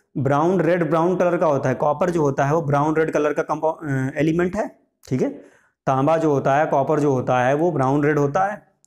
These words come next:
अ, अ, कलर का। तो ये तो बात सही है, but सीयूएस जो दिया है ये आपका नहीं होता है, सीयूएस आपका ग्रीन होता है, ठीक है। इसमें उसने पूछा है कि ब्लैक कलर कंपाउंड। अगले ऑप्शन की तरफ बढ़ते हैं, सीयू and सीयूओ, ये आपका सही है। देखिए,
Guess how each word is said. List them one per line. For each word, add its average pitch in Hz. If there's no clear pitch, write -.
अ, -
अ, 147
कलर 175
का। 196
तो 135
ये 139
तो 165
बात 175
सही 190
है, 196
but 175
सीयूएस 185
जो 170
दिया 156
है 160
ये 214
आपका 160
नहीं 131
होता 127
है, 151
सीयूएस 175
आपका 170
ग्रीन 160
होता 180
है, 175
ठीक 139
है। 269
इसमें 190
उसने 180
पूछा 165
है 175
कि 180
ब्लैक 139
कलर 175
कंपाउंड। 170
अगले 151
ऑप्शन 180
की 175
तरफ 175
बढ़ते 165
हैं, 156
सीयू 165
and 185
सीयूओ, 143
ये 156
आपका 156
सही 123
है। 156
देखिए, 160